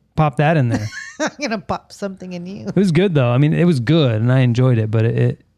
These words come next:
Speaker 2: Uh-huh.
Speaker 1: Hebrew National next time, maybe.
Speaker 2: Yeah, it sounded like you enjoyed it.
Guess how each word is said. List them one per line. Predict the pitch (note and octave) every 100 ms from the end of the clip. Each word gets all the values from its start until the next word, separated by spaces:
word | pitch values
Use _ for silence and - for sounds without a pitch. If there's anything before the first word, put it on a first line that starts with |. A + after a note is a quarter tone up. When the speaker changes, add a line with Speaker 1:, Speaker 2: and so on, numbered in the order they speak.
| -
Speaker 2:
Uh-huh. | F3+ D#3+ D3+ D3+
Speaker 1:
Hebrew | - D#3+ D3+ C3
National | A#2+ A2 A2 A2
next | B2 -
time, | B2+ B2+
maybe. | - C#3
Speaker 2:
Yeah, | F2 D2+ -
it | G2+
sounded | - F#3 E3+
like | - -
you | F2
enjoyed | E2 G1+
it. | G1+